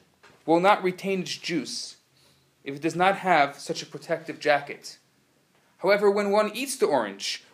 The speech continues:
one discards the peel. The peel is only there to preserve the fruit. The same is true with the existence of evil.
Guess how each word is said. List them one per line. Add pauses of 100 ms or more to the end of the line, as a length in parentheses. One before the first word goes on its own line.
one
discards
the
peel. (1500)
The
peel
is
only
there (100)
to
preserve (280)
the
fruit. (680)
The
same
is
true (460)
with
the
existence
of
evil.